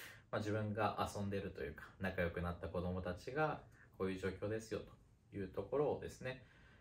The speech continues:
あの、中で、まあ、やっぱいろいろ自分の中で考えることはたくさんあるんじゃないかなというふうに思います。やはりですね、そういう当たり前が当たり前じゃない社会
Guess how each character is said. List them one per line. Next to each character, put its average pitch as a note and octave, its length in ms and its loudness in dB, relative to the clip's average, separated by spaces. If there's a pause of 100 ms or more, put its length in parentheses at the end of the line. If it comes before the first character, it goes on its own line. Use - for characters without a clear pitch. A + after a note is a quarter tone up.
(140)
あ A2 120 4
の、 F#2 160 2
中 A#2 300 4
で、 - 200 0
ま G2 80 2
あ、 F2+ 40 4
や F2 100 4
っ F2 40 -2
ぱ F2 80 0
い F2+ 80 0
ろ G2+ 180 2
い G2 40 2
ろ F#2+ 200 2
自 G2+ 120 -4
分 F#2+ 100 0
の G2 80 0
中 A#2+ 180 0
で - 80 2
考 - 140 -2 (120)
え G#2 100 2
る F2+ 80 -2
こ D#2+ 120 -4
と - 120 -10
は F2 60 -6
た - 100 -4
く D#2+ 100 -6
さ F2 140 -6
ん F2+ 120 0
あ G#2 80 2
る G2 80 0
ん F2+ 40 -6
じ - 60 -6
ゃ D2+ 60 -4
な D2+ 120 -8
い - 40 -10
か - 120 -10
な - 40 -10 (760)
と - 60 -6
い F2+ 40 -2
う - 20 -2
ふ E2 140 -8
う D#2+ 60 -2
に D#2+ 80 -4
思 F2 140 -2
い G2 60 -2
ま G#2 140 0
す。 - 120 -12 (640)
や D3 120 6
は E3+ 60 4
り F3 80 4
で C#3+ 80 4
す - 100 -6
ね、 C3 60 4 (160)
そ A2 80 2
う F#2+ 40 8
い - 20 6
う F2 80 4
当 - 80 0
た G2+ 80 4
り G2+ 100 2
前 G#2 220 2
が G2 140 -2 (120)
当 F2 80 -2
た G2 120 -2
り G2 100 -2
前 G2+ 160 0
じ F#2+ 80 -2
ゃ F#2+ 40 0
な D3 140 0
い - 140 -2 (200)
社 - 160 -12
会 - 220 -8